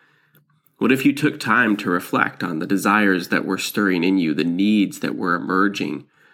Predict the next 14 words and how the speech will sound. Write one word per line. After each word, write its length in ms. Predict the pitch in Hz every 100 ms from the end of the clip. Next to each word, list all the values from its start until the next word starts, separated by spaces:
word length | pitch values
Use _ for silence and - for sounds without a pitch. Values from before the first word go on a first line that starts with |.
| _ _ -
uh, 220 | 143 131 _ _ _
where 400 | 107 104 95 - - _ _ _ -
you 240 | 107 110
needed 420 | 117 113 165 127 104
compassion, 680 | 101 - - - - 71
even 220 | 82 127 131
if 140 | -
you 60 | 104
didn't 260 | 107 104
feel 200 | - 107
like 400 | 104 92 - - -
you 120 | 101
deserved 480 | 92 92 98 104 101
it? 180 | -